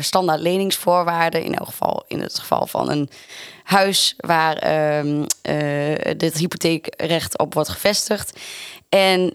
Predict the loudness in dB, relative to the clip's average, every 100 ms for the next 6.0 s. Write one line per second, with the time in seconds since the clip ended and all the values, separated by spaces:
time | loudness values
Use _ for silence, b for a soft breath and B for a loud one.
0 | -4 2 4 6 4 4 2 2 2 4
1 | 2 2 2 4 2 4 4 4 4 2
2 | -2 B B B B B -4 0 2 2
3 | 2 0 -2 0 2 4 4 6 4 4
4 | 2 2 2 4 4 4 2 2 2 0
5 | 0 -2 -4 -4 0 4 4 4 2